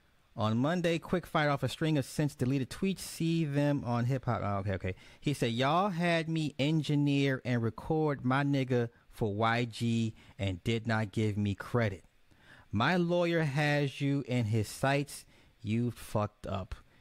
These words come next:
You don't fuck with D J Quick."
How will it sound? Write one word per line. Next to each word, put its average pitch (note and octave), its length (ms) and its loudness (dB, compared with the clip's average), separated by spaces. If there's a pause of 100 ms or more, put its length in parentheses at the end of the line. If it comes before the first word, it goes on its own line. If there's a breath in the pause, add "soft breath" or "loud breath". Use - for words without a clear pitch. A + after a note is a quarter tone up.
(120)
You A2 220 -4
don't A2+ 300 0
fuck - 360 -2
with G#2+ 220 -4
D G2+ 220 -2
J F#2+ 180 -2
Quick." - 540 -10